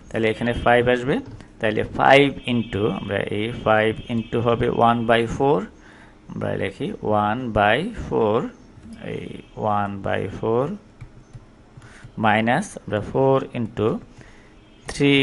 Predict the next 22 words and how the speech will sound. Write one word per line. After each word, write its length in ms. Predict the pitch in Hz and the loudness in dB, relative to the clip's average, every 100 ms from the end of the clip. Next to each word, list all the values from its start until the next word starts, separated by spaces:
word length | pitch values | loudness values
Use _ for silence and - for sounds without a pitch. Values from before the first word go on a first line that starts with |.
| 123 | 6
by 160 | 110 120 - - - | 6 4 0 -6 2
four। 240 | 156 127 80 - - - - | 4 6 2 -6 -18 -20 -6
তাহলে 200 | 107 107 - 117 | -2 -2 -4 -4
এটা, 120 | 123 | -2
এটা 100 | 120 123 | 0 0
ক্যান্সেল 220 | 127 127 127 139 | -2 -4 -6 -6
থাকতে 200 | 127 - - | -8 -6 -4
থাকতে 60 | 131 - | -4 -2
আমরা 160 | 120 113 | -2 0
পাই 140 | 139 95 95 | 0 -2 -6
three 220 | - 143 147 139 | -6 -4 -2 -4
into 220 | 127 135 127 | -4 0 2
root 160 | 135 135 - | 0 -2 -4
three 220 | 147 196 - - - - - - - - - | -2 -2 -6 -16 -20 -20 -20 -20 -18 -12 2
plus 320 | 123 127 135 - - 120 123 | 6 6 4 -6 -2 4 6
one, 120 | 147 254 - - - - - - - | 4 0 -10 -20 -20 -20 -20 -14 -8
আমরা 160 | 113 110 | -4 0
পাই 120 | 120 110 - | 2 0 0
plus 320 | 120 127 131 - - - - - | 4 4 4 -2 -14 -16 -14 4
five 260 | 123 123 113 120 | 6 6 4 4
by 160 | 120 120 131 - - - - - - - - | 6 4 -4 -12 -18 -20 -20 -20 -20 -14 -2
four 260 | 143 147 | 2 2